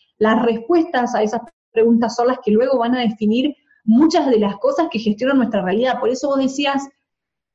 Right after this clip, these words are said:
usar el verbo crear en vez de usar, eh, el verbo de manifestar, perdón, de, de, de atraer o de, sí, de, de alguna forma como que fuera algo que está fuera de mí y yo lo, lo, lo traigo a mi vida, lo arrastro a mi vida.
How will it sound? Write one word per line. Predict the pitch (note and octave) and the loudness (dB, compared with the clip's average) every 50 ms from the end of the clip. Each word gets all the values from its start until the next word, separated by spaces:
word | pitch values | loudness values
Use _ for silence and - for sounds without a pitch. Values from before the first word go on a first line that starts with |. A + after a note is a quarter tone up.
| _ _ | _ _
usar | - C4+ G#3+ A#3 D#4 D#4 | -2 0 2 2 4 4
el | D#4 D4+ | 4 2
verbo | D#4 D#4+ D#4+ D#4+ D4+ - | 2 2 0 -2 -2 -4
crear | - B3+ B3+ B3+ C4 C#4 D#4 D#4+ E4+ E4 - | -4 -2 0 0 2 2 2 2 0 0 0
en | B3 B3+ B3+ | 0 0 2
vez | C4 C4 | 2 2
de | C#4+ C4+ | 0 -2
usar, | - - C4+ C4 C4 C4+ C#4 - - | -2 -2 -2 -2 0 0 -2 -2 0
eh, | A3 A3 A3 G#3+ A3 A3 | 2 2 4 4 2 2
el | A3 G#3+ | 2 0
verbo | G#3+ A#3 A#3 B3 B3+ A#3+ | 0 0 0 0 0 0
de | A3+ A3 A3 A#3 A#3 | 0 0 0 0 0
manifestar, | A#3 A3 A3 G#3+ G#3 G#3 - - G#3 G3 - - A#3 A3+ A#3+ B3 A#3+ - G#3+ G#3 | 0 2 2 2 2 0 0 -4 -6 -6 -4 -2 0 0 2 0 0 -2 -2 -2
perdón, | G#3+ G#3+ A3 A3+ A3+ G#3+ G#3 | 0 0 2 2 2 0 0
de, | G3 F#3+ F#3+ F#3 F3+ F#3 | 0 -2 -2 -4 -4 -4
de, | F#3+ F#3+ F#3+ G3 | -4 -4 -4 -4
de | F#3+ G3 | -4 -4
atraer | G3 G3 G3 G3 G3 F#3 G3 A#3 C4 C4 C4 B3+ A#3+ | -4 -6 -6 -4 -4 -2 0 2 2 2 2 0 0
o | A#3 G#3+ G#3+ | 0 0 0
de, | G#3 G3+ F#3+ F3+ F3+ F3+ F3+ | 0 0 0 0 -2 -4 -4
sí, | - C#4+ B3 G3 F#3 - | -2 -2 -2 -2 -4 -6
de, | G3+ G3+ G3 G3 F#3 F3 F3+ | -8 -6 -4 -4 -4 -6 -6
de | G3 G3 | -6 -6
alguna | G3+ G3+ A#3 A#3+ A#3 | -4 -2 0 -2 -2
forma | A#3 C4 B3 A#3+ B3 B3 - | -2 -2 -2 0 0 -2 -2
como | - G#3 G3+ G3 F#3 | -2 -2 -2 -2 -4
que | G#3 | -6
fuera | - - A#3 A3+ A3+ | -6 -4 -2 -2 -2
algo | A#3+ A#3+ A#3 G#3 | -2 0 0 -2
que | G#3+ G3 | -2 -4
está | - - A3 G#3+ | -6 -6 -8 -8
fuera | - A#3 A#3 A#3 A#3 | -6 -6 -4 -2 -2
de | A3+ | -2
mí | A3 A#3 B3 C4+ D4 C#4 C#4 - _ _ _ _ - | 0 2 2 2 2 0 -6 -12 _ _ _ _ -10
y | G#3 | -8
yo | G#3 - A3+ A#3 A#3 B3+ B3 - | -4 0 2 2 2 2 2 2
lo, | G#3+ G3 G3 G3 G3 - - | 2 0 0 -2 -4 -6 -4
lo, | G#3 G3 F#3+ F#3 - | -4 -4 -4 -6 -8
lo | - G3+ G3 G3 | -8 -8 -8 -4
traigo | - A3+ A3+ A3+ A3+ | 0 0 0 0 0
a | A3+ | 0
mi | G#3+ G#3+ | 0 0
vida, | G#3+ A3+ A#3 A#3 | 0 0 0 0
lo | A3+ G#3 | 0 0
arrastro | G3 G#3 G#3 G#3 - - G#3 | -2 -2 -6 -8 -10 -4 0
a | G#3 | 2
mi | G3+ G#3+ | 4 4
vida. | B3+ C4 B3+ A#3+ C#3 | 4 4 4 2 0